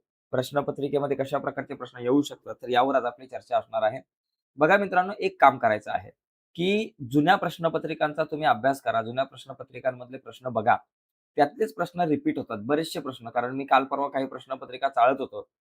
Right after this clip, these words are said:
त्याच्यातून माझ्या लक्षात आलं की बऱ्याचदा जुन्या ज्या काही प्रश्नपत्रिका आहेत, त्यातलेच बरेचसे प्रश्न तुम्हाला या बोर्डाच्या परीक्षेमध्ये रिपीट होतात. ओके, आणि जर तुम्हाला प्रश्नपत्रिका हव्या असतील जुन्या, तर या व्हिडिओच्या खाली डिस्क्रिप्शनमध्ये मी लिंक दिली,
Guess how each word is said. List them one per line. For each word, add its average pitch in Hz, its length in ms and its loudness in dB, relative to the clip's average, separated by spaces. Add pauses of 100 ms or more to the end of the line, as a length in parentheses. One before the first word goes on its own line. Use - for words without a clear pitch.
(140)
त्याच्यातून 147 360 -4
माझ्या 143 220 2
लक्षात 131 320 0
आलं 107 180 4
की 135 140 -6
बऱ्याचदा 143 460 4
जुन्या 135 320 0
ज्या 156 140 -2
काही 147 200 -4
प्रश्नपत्रिका 127 720 -10
आहेत, 113 200 -2 (640)
त्यातलेच 165 540 6
बरेचसे 151 340 -2
प्रश्न 143 360 -8
तुम्हाला 139 420 2
या 143 200 2
बोर्डाच्या 127 420 -2
परीक्षेमध्ये 123 560 -8
रिपीट 117 300 -8
होतात. 107 220 -10 (100)
ओके, - 320 -4 (260)
आणि 147 160 0
जर 175 140 4
तुम्हाला 175 260 4
प्रश्नपत्रिका 160 720 -2
हव्या 143 280 6
असतील 147 280 2
जुन्या, 110 280 -2 (100)
तर 117 60 -6
या 123 180 2
व्हिडिओच्या 127 340 -2
खाली 127 240 -2
डिस्क्रिप्शनमध्ये 143 800 -4
मी 131 180 -6
लिंक 123 180 -6
दिली, 104 220 -8